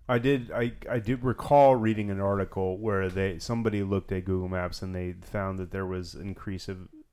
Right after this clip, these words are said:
construction on it. But to be perfectly honest with you, I mean, what's the point of really concealing it at this point? Because it's public knowledge. I mean, there's so many articles, there's so many books written about it. Uh, there's, there's plenty of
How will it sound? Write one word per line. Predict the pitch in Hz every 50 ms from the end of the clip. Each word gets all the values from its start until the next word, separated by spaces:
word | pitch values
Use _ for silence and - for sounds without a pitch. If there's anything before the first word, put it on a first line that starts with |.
| _
construction | - - 98 92 - - 110 101 98 - - 101 92
on | 90 90 85
it. | 78 82 - - - - - - -
But | - 117
to | 127 131
be | 151 165
perfectly | 143 180 190 180 185 131 127 117
honest | 117 143 160 151 135 - -
with | 117 101 - 110
you, | 104 101 98 92 - - - - _ -
I | -
mean, | 123 120 120
what's | 117 131 127 -
the | - 123
point | - - 131 131 131 127 117
of | 107 98 92
really | 104 110 107 104 98 95 92 90 87 87 - - - - - - - -
concealing | - 117 113 104 - - 170 165 151 127 117
it | 110 101
at | 101 95
this | 107 120 -
point? | - - - 104 98 92 92 92 - -
Because | - 104 - 107 98 95
it's | 95 -
public | - - 117 104 95 90 -
knowledge. | 98 101 101 90 67 - - - -
I | 98
mean, | 98 95 92
there's | 95 95 92 -
so | - 117 110
many | 107 104 98 95
articles, | - - 104 107 107 104 98 - 104 104 101 104 92
there's | 98 95 -
so | 113
many | 107 101
books | 90 85 85 87 104 107 - - -
written | 101 98 82 98 104
about | 98 92 98 95 98 95 95
it. | 92 92 - _ _ _ _ _ _ _ _ - - _ _ _ _ _ _ _ -
Uh, | 92 95 90 90 87
there's, | 90 101 101 98 92 87 - - - - - - -
there's | 110 104 98 92 87 - - - - - - - - - - - - - - -
plenty | - 127 123 120 113 110
of | 104 101 98 95 90 85